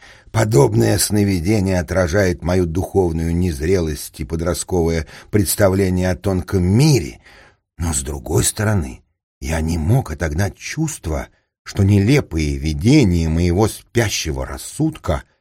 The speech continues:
в своей глубокой, бесформенной и невыразимой основе есть чистая правда. Помните, Елизавета Петровна, в старом письме вы изъяснили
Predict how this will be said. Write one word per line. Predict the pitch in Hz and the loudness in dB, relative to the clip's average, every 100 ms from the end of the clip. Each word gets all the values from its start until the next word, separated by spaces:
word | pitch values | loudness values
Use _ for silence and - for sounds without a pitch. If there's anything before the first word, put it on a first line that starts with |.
| _ _ _ _ | _ _ _ _
в | - | -6
своей | 90 101 104 90 | 0 2 2 0
глубокой, | 73 78 98 78 71 131 127 - 73 69 | -4 -2 0 -2 4 6 6 2 -8 -8
бесформенной | 64 82 98 - - - 110 110 82 80 76 73 76 80 | -4 -4 -2 -4 -10 0 4 4 2 -2 -4 -4 -4 -6
и | - 110 | -2 0
невыразимой | 98 98 87 92 95 71 113 117 85 78 - | 2 2 0 0 0 0 0 2 2 -2 -4
основе | - - - 65 98 156 131 107 73 - _ _ _ _ _ - | -8 -6 -8 -4 0 2 0 0 -6 -10 _ _ _ _ _ -8
есть | 78 78 - _ _ | -4 -4 -6 _ _
чистая | - - 101 127 - - - 62 - - | -4 -2 -2 -2 -2 -6 -10 -14 -14 -18
правда. | - - - - - - - - _ _ _ _ _ _ _ _ | -18 -14 -8 -8 -8 -12 -20 -20 _ _ _ _ _ _ _ _
Помните, | - 120 143 - - - - | 0 2 2 0 -8 -12 -8
Елизавета | 87 110 131 156 - | -2 0 2 2 0
Петровна, | 127 107 87 71 64 - _ _ _ - | -2 -2 -2 -4 -10 -14 _ _ _ -12
в | |
старом | - 156 143 90 73 | -4 0 0 0 -2
письме | 98 87 135 175 143 82 | -6 -4 2 4 4 2
вы | 123 - - | 2 2 2
изъяснили | 123 92 135 113 - 170 160 123 | 0 0 -2 -2 2 4 4 4